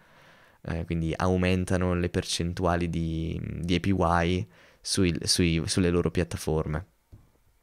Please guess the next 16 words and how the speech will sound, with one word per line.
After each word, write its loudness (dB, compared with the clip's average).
Questo 0
è. -2
Cioè, 8
ma 10
io 8
non 6
capisco, 4
eh, 6
questa 4
è 6
una 6
domanda 4
relativa 2
a -2
U 0
S -2